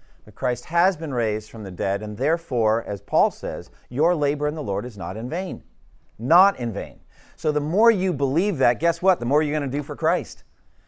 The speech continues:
So that's why you should read the book. Amen. Hallelujah. Let's keep going. All right. Let's talk now about one of the more painful topics, uh, about heavenly memories, and that is, will we remember our sins, and then, in a lesser degree, will we remember our sufferings?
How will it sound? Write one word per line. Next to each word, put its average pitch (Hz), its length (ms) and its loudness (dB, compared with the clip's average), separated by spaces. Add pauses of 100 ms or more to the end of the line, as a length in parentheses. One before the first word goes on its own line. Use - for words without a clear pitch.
(140)
So 123 120 -10
that's 135 200 -2
why 110 80 -2
you 90 80 -4
should 85 160 -14
read 80 100 -8
the 76 60 -14
book. 87 260 -8
Amen. 104 300 -6
Hallelujah. 85 400 -4
Let's 110 160 -4
keep 123 140 -4
going. 78 280 -8 (100)
All 110 80 0
right. 120 200 2 (420)
Let's 233 180 -8
talk 208 280 2
now 147 180 4
about 127 280 6
one 160 180 2
of 185 80 2
the 180 40 0
more 143 200 2
painful 151 500 -4
topics, 110 680 0
uh, 110 240 0
about 131 240 2
heavenly 104 320 -4
memories, 85 500 -10 (380)
and 123 160 -4
that 131 200 2
is, 117 440 -2 (240)
will 139 200 2
we 160 100 2
remember 139 340 0
our 117 120 2
sins, 123 760 -4
and 123 180 -6
then, 120 140 0
in 117 100 -4
a 113 60 -2
lesser 117 280 0
degree, 104 280 -4
will 107 160 0
we 110 80 0
remember 104 340 -2
our 95 120 0
sufferings? - 640 -8